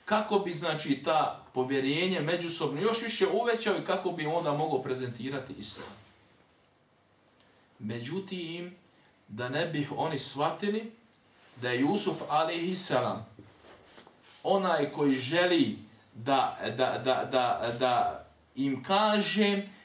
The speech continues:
da on zna gajb, da proriče gajb, znači, nevidljivi svijet ili da budućnost, on ih je, e, upoznao da to ono što i on obavještava, da je to da ga podučio njegov gospodar.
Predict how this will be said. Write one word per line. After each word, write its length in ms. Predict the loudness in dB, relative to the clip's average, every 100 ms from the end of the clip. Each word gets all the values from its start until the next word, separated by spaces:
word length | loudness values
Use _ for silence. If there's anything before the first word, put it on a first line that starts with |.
| -12
da 260 | 0 2 4
on 140 | 2
zna 440 | 0 0 2 2 2
gajb, 240 | 2 2 -2 -16 -20 _ _ -8
da 240 | -6 -4
proriče 580 | 0 2 2 2 2 2
gajb, 300 | 4 2 2 -2 -14 -14
znači, 260 | -12 -8 -2
nevidljivi 480 | 2 2 2 2 0
svijet 500 | 2 2 2 0 -4
ili 240 | -2 0 2
da 160 | 0
budućnost, 840 | 0 0 2 4 2 2 2 0 -4 -14 -20 -20 -20 _ _ _ _
on 200 | -4 -2
ih 440 | 0 0 0 -2 -4
je, 80 |
e, 140 | -4 -6 -6 -4 -2 -2
upoznao 800 | -2 0 0 0 0 2 2
da 280 | 0 -2 -2
to 420 | -2 2 6 6 6
ono 380 | 2 4 2 0
što 340 | -2 -2 0
i 140 | 2
on 100 | 2
obavještava, 920 | 0 2 2 0 -2 2 2 4 2 0 -4 -18 -10
da 160 | -2
je 160 | -2 0
to 200 | 0 2
da 140 | 2
ga 160 | -2 -4
podučio 580 | -6 -6 -4 -4 -4 -4
njegov 320 | -4 -6 -6
gospodar. 520 | -6 -10 -10 -10 -12